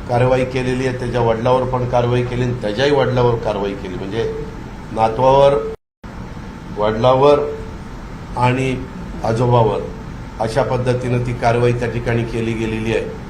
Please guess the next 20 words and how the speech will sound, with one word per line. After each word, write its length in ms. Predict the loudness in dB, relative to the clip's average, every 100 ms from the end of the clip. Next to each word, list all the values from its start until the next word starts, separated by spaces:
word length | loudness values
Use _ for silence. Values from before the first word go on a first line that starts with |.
| -12 -12 -12 -12 -12 -8
कुठल्याही 400 | -6 -2 2 2
परिस्थितीत 640 | 2 0 -2 -4 -6 -4 -2
आता 480 | 2 4 4 2 -6 -12 -12 -12 -14 -6 -2
काही 180 | 2
राजकीय 440 | 4 2 0 0 2
व्यक्ती 340 | 2 -2 -4
वेगवेगळ्या 460 | -2 -2 -2 -2 -2
प्रकारची 440 | -2 -4 -4 -4
भूमिका 360 | -2 -2 0 0
मांडतात. 440 | 0 0 0 0
अर्थात 280 | -2 -2 -2
प्रत्येकाला 520 | -2 -6 -6 -2 0
आपलं 220 | 0 -2
आपलं 180 | -2 -2
मत 140 | -2 -2
व्यक्त 220 | -4 -4 -4
करण्याचा 560 | -4 -2 -2 0 0 -2 -6 -12 -12 -12 -14 -12 -2
पूर्ण 220 | 2 4
अधिकार 460 | 4 2 2 4 4
आहे 300 | 4 4